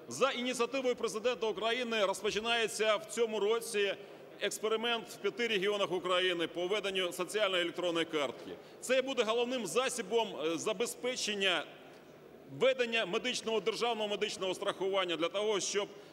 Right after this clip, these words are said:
ми зробили все необхідне забезпечити ефективну медицину і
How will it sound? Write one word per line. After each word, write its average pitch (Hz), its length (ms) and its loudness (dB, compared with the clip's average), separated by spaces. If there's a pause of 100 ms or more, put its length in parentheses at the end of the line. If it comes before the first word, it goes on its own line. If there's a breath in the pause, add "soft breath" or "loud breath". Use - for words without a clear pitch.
(120)
ми 240 180 2
зробили 240 440 2
все 254 280 0
необхідне 202 760 0 (600)
забезпечити 214 760 -2
ефективну 214 640 2
медицину 202 640 0
і 190 300 2